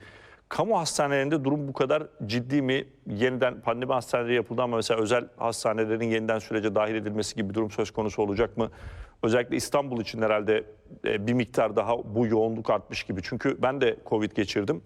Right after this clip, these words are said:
E, o dönem ambulans göndermek biraz daha kolay gibiydi. İşte takip ediliyordu. Şimdi aile hekimlerinin takip etmesi de zorlaştı.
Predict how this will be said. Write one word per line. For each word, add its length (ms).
E, 120
o 240
dönem 280
ambulans 680
göndermek 640
biraz 300
daha 200
kolay 380
gibiydi. 600
İşte 260
takip 460
ediliyordu. 380
Şimdi 220
aile 200
hekimlerinin 440
takip 360
etmesi 360
de 140
zorlaştı. 760